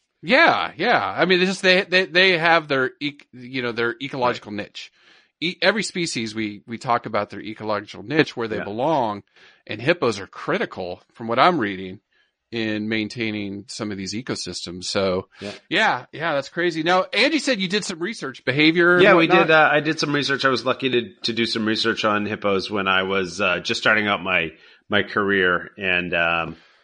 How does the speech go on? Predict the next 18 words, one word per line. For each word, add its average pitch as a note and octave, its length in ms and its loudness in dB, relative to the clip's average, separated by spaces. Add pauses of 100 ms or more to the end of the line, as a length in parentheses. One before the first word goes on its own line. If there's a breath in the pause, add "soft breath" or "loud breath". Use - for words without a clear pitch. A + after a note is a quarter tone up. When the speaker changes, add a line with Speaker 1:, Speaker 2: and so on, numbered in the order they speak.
(160 soft breath)
Speaker 2:
it G#2 120 -4
was G2 180 -2
actually, F2 880 -2 (420)
the F#2+ 140 -6
fundamental A2 600 0
was F2+ 160 -2
acoustic - 640 -8 (240)
research. E2 500 -6
So F2 200 -4
we F2 200 -6
were F2 180 -6
studying, F2 680 -2
I F2 80 0
worked F#2 240 -4
with F2+ 220 -4
Speaker 1:
Mm-hmm. C3+ 340 2
Speaker 2:
a, E2 40 -2
uh, D#2+ 120 -4